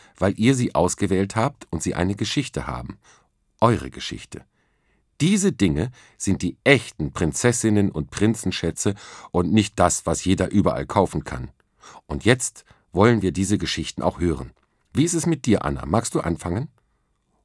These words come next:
Und ob Anna anfangen mag. Sie blickt auf den zerkauten Tennisball in ihrer Hand und erzählt dann mit Begeisterung die Geschichte von dem Hund, der ihr in den Ferien geholfen hatte, ihre Angst vor Hunden zu überwinden.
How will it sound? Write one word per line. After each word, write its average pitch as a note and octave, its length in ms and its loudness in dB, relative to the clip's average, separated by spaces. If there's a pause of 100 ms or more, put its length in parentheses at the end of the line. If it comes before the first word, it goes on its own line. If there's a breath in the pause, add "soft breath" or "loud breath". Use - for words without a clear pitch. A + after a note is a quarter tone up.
(200)
Und C#2 200 -10 (100)
ob - 340 2 (100)
Anna D2+ 240 0
anfangen C#2 540 -2
mag. - 320 -14 (1080)
Sie - 180 -8
blickt C#3 380 0
auf - 100 -8
den D#2 160 -4
zerkauten E2 540 -2
Tennisball E2 540 -2
in F2 100 -2
ihrer E2 260 -4
Hand F#2+ 240 -4 (460 loud breath)
und F2+ 160 -4
erzählt F#2 480 -4
dann G2+ 220 2
mit F2+ 160 -6
Begeisterung G2 760 -4
die - 100 -6
Geschichte - 540 -6
von D2 200 -6
dem C#2 180 -4
Hund, F2 300 -2 (380 loud breath)
der - 120 2
ihr - 220 4
in F#2 100 2
den F2 100 2
Ferien A2 500 0
geholfen F2+ 460 -2
hatte, A2 280 -4 (260 soft breath)
ihre F#2+ 260 2
Angst - 320 2
vor F#2 140 2
Hunden G2+ 260 2
zu - 140 0
überwinden. G#2 500 2